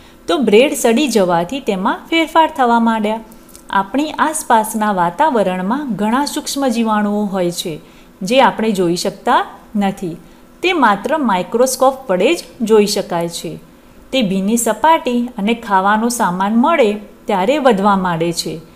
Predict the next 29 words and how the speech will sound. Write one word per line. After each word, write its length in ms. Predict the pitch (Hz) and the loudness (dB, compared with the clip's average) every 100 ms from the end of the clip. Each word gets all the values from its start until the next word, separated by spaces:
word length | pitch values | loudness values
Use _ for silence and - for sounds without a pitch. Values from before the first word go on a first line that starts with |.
| - - - | -20 -20 -6
અને 160 | 196 233 | 0 2
જ્યારે 360 | 208 185 214 | 2 2 2
તેમની 320 | 247 240 233 | 2 2 2
સંખ્યા 400 | 240 208 196 240 | 0 -2 -2 0
વધારે 420 | 190 180 220 196 254 | 0 0 0 0 2
પ્રમાણમાં 540 | 254 240 240 240 240 | 2 2 2 2 2
વધી 300 | 185 170 294 | 0 0 -2
જાય 260 | 262 196 196 | 0 0 -2
છે, 300 | 226 285 - - - - | -4 -6 -8 -18 -18 -6
ત્યારે 340 | 208 185 226 | -2 0 -2
તે 180 | 240 247 | 0 0
આપણને 440 | 185 - 202 226 | 0 -2 -2 0
નરી 360 | 220 175 196 202 | 0 0 -2 -2
આંખે 320 | 175 170 330 392 - - - | -4 -4 -6 -8 -14 -20 -6
દેખાય 400 | 208 208 208 190 | 0 0 0 -2
છે. 180 | 175 170 165 - - - | -2 -6 -10 -14 -20 -4
તો 80 | 311 | -2
મિત્રો, 360 | 294 269 311 311 | 0 -2 -2 0
જ્યારે 340 | 220 196 262 | 2 2 0
ખોરાકને 800 | 254 226 196 190 185 202 220 330 - - | -2 -2 0 0 0 -4 -4 -4 -10 -10
ભેજ 520 | 170 208 220 254 - - | 0 4 6 4 0 -2
અને 240 | 196 214 | 0 0
ગરમી 440 | 185 196 196 214 | 2 2 2 2
મળે 440 | 226 202 262 269 185 | 2 2 4 2 0
ત્યારે 420 | - 196 175 208 | -2 0 2 0
પણ 200 | 226 277 | 0 -2
તે 180 | 247 214 | 0 2
બહુ 260 | 180 202 | 2 2
ઝડપથી 600 | 233 180 160 160 - 311 | 0 -2 -2 -6 -4 -4